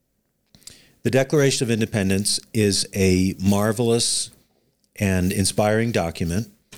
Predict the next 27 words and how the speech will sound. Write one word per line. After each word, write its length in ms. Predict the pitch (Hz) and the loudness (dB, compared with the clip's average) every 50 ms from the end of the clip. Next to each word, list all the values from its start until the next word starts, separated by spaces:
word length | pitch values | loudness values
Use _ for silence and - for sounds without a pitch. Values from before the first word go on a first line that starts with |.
| - - | -10 -4
and 160 | 104 107 104 | -2 0 0
we 80 | 107 110 | 0 0
should 200 | 107 - 113 98 | 0 0 0 0
live 180 | 101 104 101 117 | 2 0 2 0
up 200 | 110 147 143 - | 0 -2 -4 -4
to 160 | - 85 71 | -6 -4 -4
it. 180 | 73 85 104 - - _ _ _ _ _ _ _ _ | -4 -6 -8 -10 -14 _ _ _ _ _ _ _ _
Jefferson 440 | - 110 104 104 127 113 - 123 107 | -2 0 0 0 0 -2 -2 0 0
was 140 | 104 98 101 | 0 0 0
not 320 | 110 98 95 - - - | 0 0 -2 -2 -6 -8
completely 480 | - - 101 92 - 113 107 101 98 98 | -4 -4 -2 0 0 -2 -2 0 -2 0
living 260 | 92 95 90 92 90 | 0 0 0 2 0
up 160 | 90 87 87 - | 0 0 -2 0
to 120 | - 98 92 | 0 0 0
it 60 | 92 | 2
when 100 | 95 95 98 | 0 0 0
he 40 | 90 | 2
wrote 220 | 92 120 175 170 | 2 2 2 2
it, 120 | 113 95 95 | 0 0 -2
but 160 | 107 - - | -2 -2 0
you 80 | 185 | 0
can 220 | - 170 123 104 92 | 0 0 -2 0 0
write 320 | 101 117 143 143 131 - - | 0 2 2 0 0 -2 -2
better 240 | 107 107 110 107 | 0 2 2 2
than 120 | 98 101 98 | 0 0 -2
you 140 | 92 87 85 | -2 -2 -2
live, 340 | 87 101 110 87 - - | 0 0 0 0 -2 -6